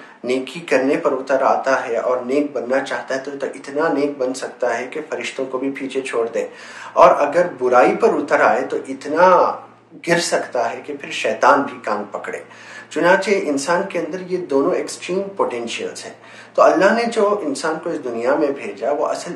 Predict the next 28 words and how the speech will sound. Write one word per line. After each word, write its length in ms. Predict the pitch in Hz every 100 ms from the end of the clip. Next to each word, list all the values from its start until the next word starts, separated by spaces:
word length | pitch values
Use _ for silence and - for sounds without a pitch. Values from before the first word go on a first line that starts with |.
| -
इसी 180 | - 190
इम्तिहान 560 | 139 - 139 165 175
के 120 | 175
लिए 160 | 147 170
कि 180 | 175 196
ये 140 | 180 160
दोनों 200 | 135 139 165
पोटेंशियल्स 560 | 139 131 127 - 151 151
तो 60 | 151
अल्लाह 260 | 147 156
ने 80 | 160
रखे 240 | 147 143 170
और 140 | 175
चॉइस 280 | - 123 135
दे 200 | 127 110
दी, 80 | 107
इख्तियार 540 | - - - 127 120 117
दे 160 | 113
दिया 200 | 98 120
कि 140 | 131 135
आप 200 | 135 139
दोनों 220 | 123 127 151
में 80 | 160
से 120 | 156
जो 140 | 139
चाहे 300 | 127 107 -
इख्तियार 420 | 110 - 101 92 -
करें। 180 | 73